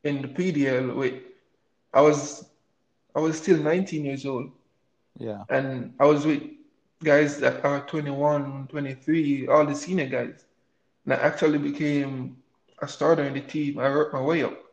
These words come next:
Speaker 1: And it was a very impressive season for us. I think that year we won the Northwest Division, and we actually made it to the, the North, um, semifinal of the North when we played in, um, in Tucson.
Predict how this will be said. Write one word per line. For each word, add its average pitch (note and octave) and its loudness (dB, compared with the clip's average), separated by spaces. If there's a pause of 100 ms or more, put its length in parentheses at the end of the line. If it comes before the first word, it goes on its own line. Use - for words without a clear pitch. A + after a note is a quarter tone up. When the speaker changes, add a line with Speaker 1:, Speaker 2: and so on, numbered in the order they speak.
(280)
Speaker 1:
And B2+ -6
it D3 -6
was D#3 2
a D3+ 6
very D#3 4
impressive D3 -2
season D3 0
for C3 -2
us. - -6
I C3 2
think C#3 -10 (340)
that D3 8
year D#3 4
we C#3+ 4
won C#3+ 0
the C3 -8
Northwest D3 -4
Division, C3+ -4
and C3 -6
we C3 -6
actually C3+ -8 (540)
made D3 -4
it C#3+ -6
to C#3+ -2
the, C3 -2
the C3+ -8
North, C3+ -6
um, C3 -6 (1000)
semifinal D3 2 (360)
of - -4
the C#3+ 0
North C#3 2 (840)
when C#3+ -4
we C#3 -6 (1000)
played C#3 2
in, C3+ -2
um, B2+ -4
in B2+ -10
Tucson. E3+ 0